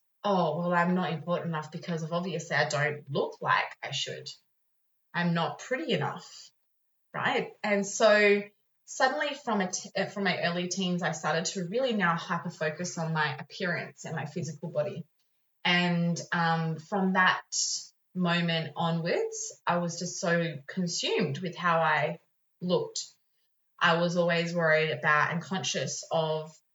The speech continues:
you know, having braces in <laughs> high school. I was conscious about my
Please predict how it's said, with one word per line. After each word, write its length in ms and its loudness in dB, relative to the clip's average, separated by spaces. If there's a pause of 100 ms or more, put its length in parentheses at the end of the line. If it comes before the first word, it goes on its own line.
(320)
you 80 -2
know, 100 2
having 320 -2
braces 840 0
in 140 0
<laughs> 120 0
high 160 6
school. 560 6
I 200 2
was 140 -2
conscious 440 -4
about 260 -4
my 100 -2